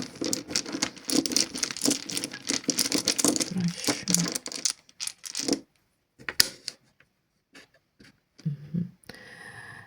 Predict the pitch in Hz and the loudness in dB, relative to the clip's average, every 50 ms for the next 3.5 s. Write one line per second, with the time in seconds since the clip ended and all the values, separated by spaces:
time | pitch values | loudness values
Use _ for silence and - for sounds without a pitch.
0 | _ _ _ _ _ _ _ _ _ _ _ _ _ _ _ _ _ _ _ _ | _ _ _ _ _ _ _ _ _ _ _ _ _ _ _ _ _ _ _ _
1 | _ _ _ - - 359 415 - - 254 196 214 233 247 - - 208 202 214 208 | _ _ _ 4 6 6 6 8 8 10 10 12 10 8 8 10 10 12 12 12
2 | 202 196 185 196 185 180 - 170 175 175 170 175 170 170 170 165 156 151 160 180 | 10 8 10 10 10 12 12 12 12 12 12 12 12 12 12 12 12 12 12 8
3 | 214 214 - - - 247 240 240 233 220 | 8 8 8 8 8 6 6 6 6 4